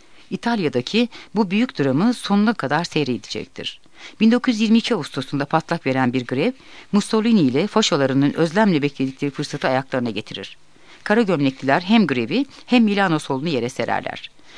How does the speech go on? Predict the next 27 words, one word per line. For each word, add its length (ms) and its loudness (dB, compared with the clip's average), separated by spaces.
Artık 280 4
kara 180 2
gömlekliler 680 -2
İtalyan 440 2
para 220 2
babalarının 400 0
tek 200 -2
umudu 320 -2
haline 240 -2
gelir. 280 -10
Düne 160 2
kadar 280 0
faşistlerden 680 -2
iğrenen 400 0
sanayici 520 0
ve 140 0
bankacılar 560 0
kurtarıcılarını 720 -4
bulmuşlardır. 720 -6
Bir 120 2
yandan 400 0
partiye 400 -2
kaynak 440 -2
yağdırırken 680 -2
bir 120 -2
yandan 500 2
İtalya'nın 680 -2